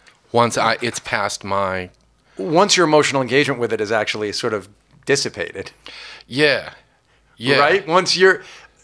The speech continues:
Speaker 2: uh,
Speaker 1: Once
Speaker 2: I
Speaker 1: you know something.
Speaker 2: Yes.
Speaker 1: Like, I'll give you an example.
Speaker 2: Yes.
Speaker 1: So I wrote a song called You'll Never Leave Harlan Alive.
Speaker 2: It's a great song.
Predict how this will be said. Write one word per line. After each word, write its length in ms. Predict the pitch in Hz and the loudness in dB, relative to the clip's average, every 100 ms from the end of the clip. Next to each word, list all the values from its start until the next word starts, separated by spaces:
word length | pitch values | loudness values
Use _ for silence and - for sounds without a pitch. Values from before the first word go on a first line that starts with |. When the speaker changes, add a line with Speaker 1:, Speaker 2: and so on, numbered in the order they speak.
| _ - 123 - - | _ -16 -16 -16 -8
Speaker 2:
uh, 80 | - 156 | -2 2
Speaker 1:
Once 280 | 175 190 156 | 4 4 2
Speaker 2:
I 40 | |
Speaker 1:
you 40 | |
know 240 | 139 151 165 | 4 4 2
something. 500 | - 92 82 - - _ | 0 -4 -6 -16 -20 _
Speaker 2:
Yes. 400 | 147 98 - - - - | -10 -10 -10 -18 -20 -4
Speaker 1:
Like, 280 | 123 127 123 | 0 0 2
I'll 120 | 120 | 0
give 180 | 127 113 | 0 -2
you 60 | 113 | -2
an 60 | |
example. 360 | 104 98 80 73 | -4 -6 -12 -8
Speaker 2:
Yes. 320 | 127 92 - - - - - | -6 -6 -10 -20 -20 -20 -18
Speaker 1:
So 160 | - 123 | -4 0
I 60 | 123 | 2
wrote 160 | 131 | 2
a 40 | 127 131 | 2 0
song 160 | 120 | 0
called 480 | 117 120 110 107 90 _ _ _ - | 2 2 2 0 -6 _ _ _ -10
You'll 140 | 104 | -4
Never 200 | 107 101 | -2 -2
Leave 180 | 98 98 | -6 -2
Harlan 400 | 107 101 92 92 | 2 2 2 -4
Alive. 360 | 87 80 - - 113 - - | -4 -4 -6 -18 -20 -18 -14
Speaker 2:
It's 160 | - | -12
a 60 | 110 | -12
great 520 | 107 110 151 139 - | -12 -4 0 0 0
song. 300 | - 76 | -10 -14